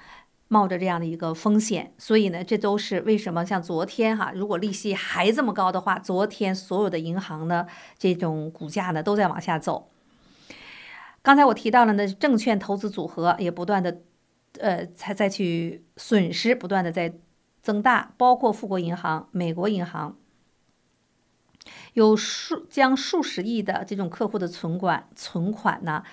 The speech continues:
都用于抵押了这种债券呐、证券呐等等。他们呢，可能会收回大部分的，呃，这种资金，但与此同时呢，这些钱都是什么呀？都是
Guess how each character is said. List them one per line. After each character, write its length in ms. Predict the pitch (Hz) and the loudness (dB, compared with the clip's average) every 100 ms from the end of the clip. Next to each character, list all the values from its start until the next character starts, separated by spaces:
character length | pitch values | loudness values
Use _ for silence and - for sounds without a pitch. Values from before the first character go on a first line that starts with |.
| - - | -20 -8
都 160 | 208 202 | -2 0
用 220 | 220 196 | 2 0
于 180 | 180 185 | 0 -4
抵 460 | 180 - 185 160 | -6 -6 -4 -4
押 240 | 165 185 196 | -2 0 2
了 120 | 196 | 0
这 120 | 185 | -2
种 320 | 170 165 160 - - - _ - | -4 -6 -6 -12 -20 -20 _ 2
债 200 | 254 208 | 4 4
券 300 | 196 240 190 | 2 0 2
呐、 160 | 180 | 2
证 260 | 175 262 226 | 0 2 0
券 300 | 208 262 220 | 2 2 2
呐 160 | 180 165 | 2 0
等 220 | 156 180 | -2 0
等。 240 | 190 - - - - - | 0 -2 -16 -20 -20 -2
他 160 | 302 | 2
们 100 | 311 269 | 4 4
呢， 80 | |
可 100 | 269 | 2
能 140 | 196 196 | 0 2
会 100 | 226 | 0
收 340 | 220 294 302 | 2 2 2
回 220 | 294 185 | 2 -2
大 240 | 190 - 277 | 0 0 -2
部 140 | 220 | -2
分 180 | 196 196 | -2 -2
的， 140 | 165 160 _ _ _ _ _ 196 | -2 -6 _ _ _ _ _ -10
呃， 120 | 196 | -8
这 140 | 185 | -6
种 240 | 180 180 165 | -8 -6 -6
资 160 | 170 | -6
金， 300 | 240 285 285 285 | -2 -2 -2 2
但 180 | 240 | 2
与 60 | 226 | 2
此 140 | 226 | -2
同 160 | 196 190 | -4 -4
时 180 | 214 175 | -2 -2
呢， 240 | 180 190 - - - | 0 -2 -4 -20 -6
这 140 | 269 | 0
些 100 | 262 | 0
钱 340 | 262 262 175 | 0 -2 -2
都 140 | 185 208 | -2 -4
是 100 | 220 | -4
什 160 | - | -8
么 80 | 180 | -4
呀？ 140 | 180 185 | -4 -4
都 160 | 226 | -4
是 240 | 247 240 | -4 -8